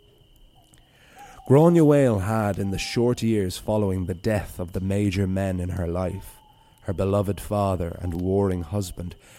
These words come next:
proved herself more than capable of fulfilling a man's role at the seat of a throne and at the helm of a ship.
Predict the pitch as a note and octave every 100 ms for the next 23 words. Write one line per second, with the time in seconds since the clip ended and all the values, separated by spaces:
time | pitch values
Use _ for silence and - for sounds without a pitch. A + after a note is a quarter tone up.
0 | - - A#2 C#3+ D3 C3 A#2+ - A#2 G#2
1 | - F#2 F#2+ A2+ A#2 A2 G2 F#2 - G#2
2 | F#2+ F2 E2+ E2 D#2+ - F2 - F#2+ F2+
3 | F2 E2+ F#2 F#2+ F#2+ F2 F#2 F#2 F2+ E2+
4 | E2+ - F#2+ - A2+ G2 F#2 F#2+ - G2
5 | G2 F2 E2+ - - - - F2+ F2+ E2+
6 | F#2 D2+ F2 G2 E2+ D#2+ E2 D#2+ F2+ -
7 | - F2+